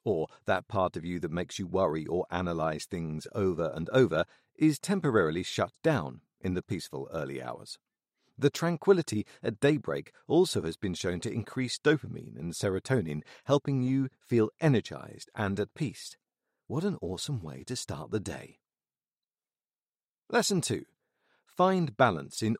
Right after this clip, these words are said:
all four interior empires to find self-mastery. Here's another valuable lesson about success. Don't just focus on mindset.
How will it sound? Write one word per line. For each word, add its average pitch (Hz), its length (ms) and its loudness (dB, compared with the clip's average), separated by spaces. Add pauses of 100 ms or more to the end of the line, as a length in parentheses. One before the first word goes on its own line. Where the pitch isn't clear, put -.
all 160 240 4
four 90 480 -2 (320)
interior 107 800 0 (180)
empires 71 580 -2 (200)
to 135 100 -2
find 135 360 4 (120)
self-mastery. 104 1000 -2 (840)
Here's 190 220 6
another 131 240 4
valuable 92 400 4
lesson 82 380 -4
about 78 240 -4
success. - 580 -6 (400)
Don't 160 320 2
just - 300 -2
focus 98 340 -2
on 92 220 -2
mindset. 120 600 -2